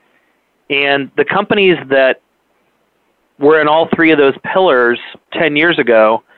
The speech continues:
and the companies that are gonna be doing that going forward might be very different companies.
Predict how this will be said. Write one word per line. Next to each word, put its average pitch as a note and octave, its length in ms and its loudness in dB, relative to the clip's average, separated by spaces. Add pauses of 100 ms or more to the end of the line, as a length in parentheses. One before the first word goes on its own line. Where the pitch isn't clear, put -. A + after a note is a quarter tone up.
(380)
and B2+ 160 -4
the C3 60 -4
companies D#3 380 -4
that D3+ 60 0
are C#3 60 0
gonna C#3 160 -2
be B2+ 140 0
doing C#3 340 0
that C3 200 -2
going C3+ 260 -2
forward D3 420 0
might C#3 220 -4
be C3 120 -2
very C3+ 320 -2
different C3+ 380 -4
companies. - 480 -8